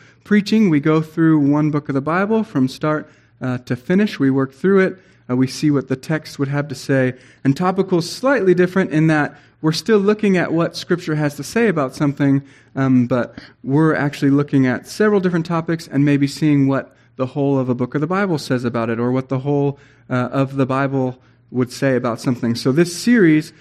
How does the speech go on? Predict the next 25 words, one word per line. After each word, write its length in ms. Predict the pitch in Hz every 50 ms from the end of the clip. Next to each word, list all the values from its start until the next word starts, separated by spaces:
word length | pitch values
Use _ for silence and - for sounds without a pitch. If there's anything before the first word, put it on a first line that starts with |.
| - _ _ -
is 180 | 135 135 -
more 500 | 156 156 156 156 156 151 147 147 143 143 - - _ -
of 160 | - 127 127
what 240 | 143 135 120 - -
Proverbs 720 | - - 175 185 190 190 175 156 135 131 139 143 - - -
has 220 | - 135 139 139
to 100 | - -
say 480 | 143 - - 139 131 127 127 127 135 139 - _ _ _ _
about 480 | - 131 131 127 131 135 - _ -
different 300 | 170 135 123 - 143 143
topics. 340 | - 208 220 220 - 110 -
So 100 | - 170
we've 160 | 156 160 160
talked 300 | 165 - 185 170 170 -
about, 380 | - 175 170 170 165 160 147 - - - - _ _ -
um, 580 | 135 143 147 147 143 135 131 135 139 147 - - _ _ _ _ - - _ _ _
things 520 | - 165 165 165 165 165 165 160 160 - - - -
like 600 | 135 131 131 123 127 127 127 123 - - - - _ _ _ _ _
sex. 480 | - - - 151 147 202 - - -
We've 160 | - 156 139 139
talked 200 | - 147 139 143
about 200 | 143 139 127 131
things 380 | - - 143 139 143 143 139
like 240 | 139 123 110 110 -
faithfulness. 1000 | - - _ - 151 170 175 - - 202 196 196 202 214 214 - - - -